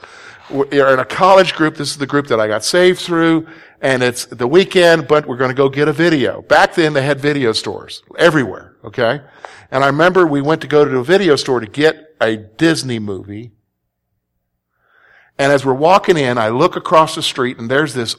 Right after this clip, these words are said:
old deacon from my church walking, and I said, "Hey, how you doing?" I'm, you know, 'cause I'm from church. And he's like, and he walked on. I was in the National Guard at that time, so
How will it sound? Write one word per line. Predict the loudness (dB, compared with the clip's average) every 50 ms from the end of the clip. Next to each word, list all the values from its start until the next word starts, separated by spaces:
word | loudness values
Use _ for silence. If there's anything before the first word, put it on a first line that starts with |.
| _
old | 2 4 4 4 2 2
deacon | 0 -2 -2 0 -2 -6 -6
from | -4 -6 -6 -2
my | -2 -2 -2 -2
church | -4 -4 -4 -4 -6 -8
walking, | -8 -6 -4 -4 -4 -6 -8 -8 -8 -6
and | -6 -6
I | -6
said, | -2 -2 -2
"Hey, | -2 -2 -2 -2 -2 -2 -4 -4 -4 -2 0 0 4 4 4 4 4 2 -2 -4 -8
how | -6 -6
you | -6 -8 -6
doing?" | -4 -4 -2 0 2 2
I'm, | 2 0 -2 -2
you | -4 -4
know, | -4 -4
'cause | -4 -6 -10 -12 -12
I'm | -12 -14 -14
from | -12 -16 -10
church. | -4 -2 -2 -2 -2 -4 -8
And | -10 -8 -8
he's | -8 -6 -4
like, | -4 -4 -4 -4 -10 -20 _ _ _ _ _ _ _ _ _ _ _ _ _ _ _ _ _ _ _ _ _ -20 _ _ _ _ _ _ _ _ _ _ _ _ _ _ _ _ _ _ _ _
and | -6 -6 -4
he | -4 -4 -4 -6 -8 -14 -18 -20
walked | -12 -6 -4 -4 -4 -4 -2 0
on. | 0 0 0 -2 -4 -8 -14 -20 _ _ _ _ _ _ _ _ _ _ _ _ _ _ _ _ _ _ _ _
I | 2 2
was | 4 4
in | 2 2
the | 2
National | 2 2 2 2 0 0 -2 -2
Guard | 2 4 6 6 6 4
at | 2 0
that | 0 0 0 -2
time, | -4 -4 -2 -2 -2 -2
so | -4 -2 0 0 0 0 -2 -4 -8 -16